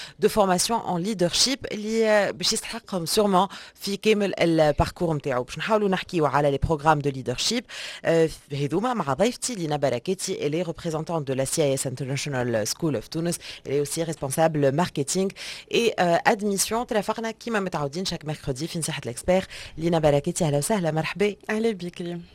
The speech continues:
Speaker 2: صحيح.
Speaker 1: شكراً ليك، ميرسي بوكو. آه، هو او فور اي ميزور وكل مره نتلاقاو نزيدوا نكتشفوا اكثر يمكن لو بروغرام نتاعكم، لي زافونتاج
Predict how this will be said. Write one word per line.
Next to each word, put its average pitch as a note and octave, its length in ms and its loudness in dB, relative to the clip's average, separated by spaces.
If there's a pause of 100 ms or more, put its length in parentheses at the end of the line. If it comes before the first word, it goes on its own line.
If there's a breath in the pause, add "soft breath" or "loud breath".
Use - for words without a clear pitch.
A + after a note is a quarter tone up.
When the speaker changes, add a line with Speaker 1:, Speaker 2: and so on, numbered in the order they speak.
(120)
Speaker 2:
صحيح. E3 320 -6
Speaker 1:
شكراً A#3 320 4
ليك، A3 320 0
ميرسي G3 260 0
بوكو. B3 500 0 (120)
آه، F#3+ 600 4 (360 loud breath)
هو F3+ 180 8
او E3 200 6
فور G3 200 2
اي G3 120 10
ميزور E3 400 4
وكل F3+ 200 2
مره F3+ 160 6
نتلاقاو D#3+ 640 4
نزيدوا E3 360 0
نكتشفوا - 540 -2
اكثر - 280 -4
يمكن C#3+ 400 2 (300 loud breath)
لو D3+ 100 4
بروغرام B2+ 480 -2
نتاعكم، F3+ 680 2
لي D#3 300 2
زافونتاج D3+ 800 8